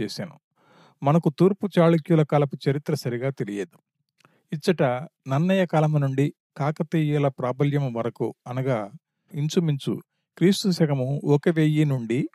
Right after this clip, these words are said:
పన్నెండు వందల వరకు తెలుగుదేశమందుండిన ఆచార వ్యవహారములు తెలియవచ్చినంత వరకు చర్చింపబడును.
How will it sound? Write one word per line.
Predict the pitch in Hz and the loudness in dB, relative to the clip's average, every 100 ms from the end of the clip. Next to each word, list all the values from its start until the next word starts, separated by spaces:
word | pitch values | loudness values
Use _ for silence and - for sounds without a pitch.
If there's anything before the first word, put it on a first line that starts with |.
| - | -6
పన్నెండు | 139 156 170 147 | -2 0 2 2
వందల | 135 131 123 | 0 0 0
వరకు | 113 110 - 139 - _ _ _ - | -2 -2 -2 -2 -2 _ _ _ 0
తెలుగుదేశమందుండిన | 156 190 190 165 151 156 143 139 139 131 | 4 4 6 4 4 0 0 0 0 -2
ఆచార | 120 120 143 165 151 | -4 -4 0 2 2
వ్యవహారములు | 131 123 143 151 139 139 147 | 2 0 0 0 0 0 0
తెలియవచ్చినంత | 139 135 135 131 - 120 - | 0 0 0 0 -6 -12 -8
వరకు | 120 113 165 | -8 -6 -8
చర్చింపబడును. | 151 151 - 123 123 98 95 92 | -6 -10 -8 -8 -8 -8 -10 -12